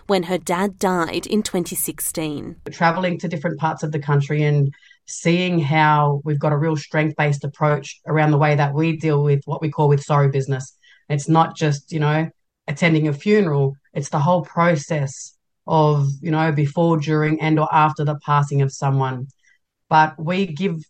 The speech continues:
Speaker 2: grief a place, you know, and we call that sorry business. It's ceremony, it's sacred time for family to come together, um, to sit, laugh, cry, share memories, but also remember that we have a deep respect and understanding for the afterlife.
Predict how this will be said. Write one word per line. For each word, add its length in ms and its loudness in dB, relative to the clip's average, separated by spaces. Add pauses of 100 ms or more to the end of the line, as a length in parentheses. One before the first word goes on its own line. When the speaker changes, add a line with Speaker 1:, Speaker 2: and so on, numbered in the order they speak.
(160)
Speaker 2:
grief 260 0
a 60 0
place, 760 0 (120)
you 120 -6
know, 80 2
and 300 0
we 100 2
call 280 0
that 180 -2
sorry 240 2
business. 320 0
It's 220 -10
ceremony, 520 4
it's 220 -2
sacred 480 0
time 380 4 (340)
for 140 2
family 420 2
to 140 -6
come 240 0
together, 560 2 (420)
um, 400 2
to 100 -6
sit, 320 -4
laugh, 460 6
cry, 460 4
share 340 -4
memories, 640 0 (440)
but 160 4
also 340 0
remember 440 2
that 140 -2
we 60 -4
have 160 0
a 60 0
deep 320 -6
respect 400 -2
and 100 2
understanding 540 2
for 80 -4
the 100 0
afterlife. 600 2